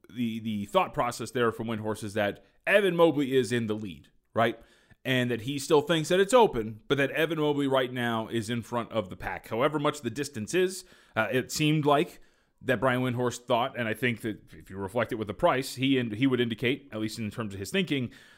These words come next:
that the gap is much closer than Evan Mobley minus six fifty, Scotty Barnes five to one, and that it is still open. A strong push from Barnes could maybe open this thing up for Evan Mobley. Uh, Tim Bontemps,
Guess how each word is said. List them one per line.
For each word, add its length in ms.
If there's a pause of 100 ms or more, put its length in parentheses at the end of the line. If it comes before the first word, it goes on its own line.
that 140
the 60
gap 320
is 140
much 180
closer 380
than 160
Evan 180
Mobley 240
minus 280
six 180
fifty, 260
Scotty 240
Barnes 280
five 240
to 100
one, 400 (340)
and 180
that 140
it 100
is 140
still 220
open. 260
A 80
strong 300
push 400
from 520
Barnes 640
could 220
maybe 260
open 240
this 160
thing 180
up 280 (260)
for 240
Evan 240
Mobley. 340 (260)
Uh, 100
Tim 260
Bontemps, 720